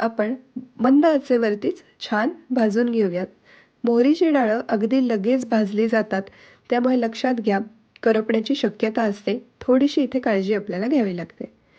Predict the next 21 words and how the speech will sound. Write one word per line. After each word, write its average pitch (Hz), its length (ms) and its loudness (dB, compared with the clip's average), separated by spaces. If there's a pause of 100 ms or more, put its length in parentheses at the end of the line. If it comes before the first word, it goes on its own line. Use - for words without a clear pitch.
(360)
मोहरीची 226 400 2
डाळं 226 320 0
छान 240 300 -2
भाजून 214 380 0
झाली 214 300 -2
आहेत, 262 240 0 (580)
त्यांना 294 240 2
देखील 262 440 0
आपण 202 340 -2
साईडला 196 560 -4 (180)
काढून 190 320 -2
घेऊयात. 175 520 -8 (1500)
त्यानंतर 254 480 -2 (320)
त्याच 226 260 -2
पॅनमध्ये 262 580 0 (320)
मी 285 260 0 (140)
हिंग 262 240 2
भाजून 240 440 2
घेणार 220 300 -2
आहे. 202 280 -4 (460)
इथे 277 420 2